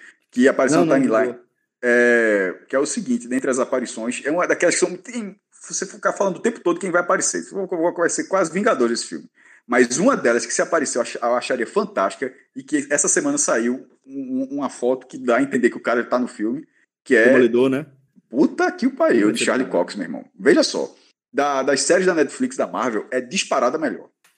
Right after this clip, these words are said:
Speaker 2: Eu
Speaker 1: O cara
Speaker 2: gosto, eu gosto muito de, de Punisher também.
Speaker 1: Não, que é, é, mas eu ia, eu ia chegar, eu ia dizer justa-, a minha, a minha, a minha, a minha frase era, dos personagens que entraram na, que passaram da Netflix no M C U, que foi da Netflix, porque era M C U,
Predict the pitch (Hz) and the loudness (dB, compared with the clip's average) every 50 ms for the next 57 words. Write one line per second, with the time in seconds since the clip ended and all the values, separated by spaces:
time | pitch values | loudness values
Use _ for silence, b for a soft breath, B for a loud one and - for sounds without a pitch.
0 | _ - 131 160 160 139 127 135 143 160 156 139 - 196 180 185 151 143 143 143 | _ -4 -2 -2 -2 0 2 2 2 2 2 4 6 8 8 8 10 8 8 6
1 | 160 165 - - 160 156 156 156 - 180 160 170 175 170 165 160 117 117 123 127 | 4 2 0 -2 -2 -2 -2 -2 -2 -2 2 4 6 6 4 2 -2 -8 -10 -12
2 | 131 131 131 127 127 123 123 117 113 110 104 101 98 95 92 90 - _ _ - | -10 -10 -10 -10 -10 -8 -8 -8 -8 -8 -8 -10 -12 -14 -14 -16 -20 _ _ -8
3 | 113 107 104 101 - - 98 _ - 98 92 87 95 - _ _ _ _ _ - | -8 -6 -8 -10 -12 -16 -20 _ -20 -20 -18 -18 -20 -20 _ _ _ _ _ -8
4 | 175 226 277 - - - - 143 147 156 170 180 185 185 185 165 165 165 165 175 | -4 -2 0 0 0 0 0 0 0 0 2 2 2 2 0 0 0 2 4 4
5 | 185 180 156 135 147 147 139 - - 165 160 147 147 156 151 139 143 139 190 - | 4 4 4 2 2 2 2 2 0 0 2 2 2 2 2 0 -2 -2 -4 -6
6 | - - - - 151 135 135 147 143 139 - 147 147 135 - - 147 143 135 - | -8 -8 -6 -4 -2 -2 0 -2 -2 -2 -2 0 0 0 0 -2 -4 -4 -4 -4
7 | 131 135 139 143 139 123 - 151 156 175 175 139 110 90 80 - - _ _ _ | -6 -10 -6 -6 -6 -4 -2 -2 -2 -2 0 -2 -4 -4 -4 -6 -10 _ _ _
8 | _ _ _ _ - 139 147 - - - 190 - 170 - - 330 320 208 147 123 | _ _ _ _ -12 -10 -10 -8 -6 -2 0 0 0 0 0 -2 -2 -2 0 -2
9 | 110 107 104 107 110 113 - - _ _ _ _ - 131 127 - 120 110 107 110 | -2 -2 -2 -4 -6 -10 -10 -14 _ _ _ _ -6 -4 -2 0 0 0 0 0
10 | 117 117 95 87 90 110 117 117 113 104 104 104 - - 113 110 107 104 104 98 | -2 -6 -14 -16 -12 -8 -6 -4 -4 -4 -6 -6 -8 -8 -6 -4 -4 -4 -4 -6
11 | 92 - _ _ _ - _ - 110 107 - - 101 101 104 104 107 104 104 107 | -8 -16 _ _ _ -16 _ -6 -6 -4 -2 0 0 0 0 0 0 0 0 -2
12 | 107 - - 113 104 - 143 143 143 143 156 190 190 - - 151 120 123 127 123 | -4 -6 -10 -12 -10 -6 -4 0 2 2 2 2 0 -2 0 0 2 2 0 -2
13 | B B B B B B _ _ - - - 131 131 123 127 120 117 - 123 120 | B B B B B B _ _ -6 0 4 4 4 6 4 2 0 -2 -6 -6
14 | 120 - - 160 170 190 254 196 175 180 165 - - 131 117 120 | -6 -4 0 2 4 4 4 2 2 0 -4 -4 -4 -4 -4 -4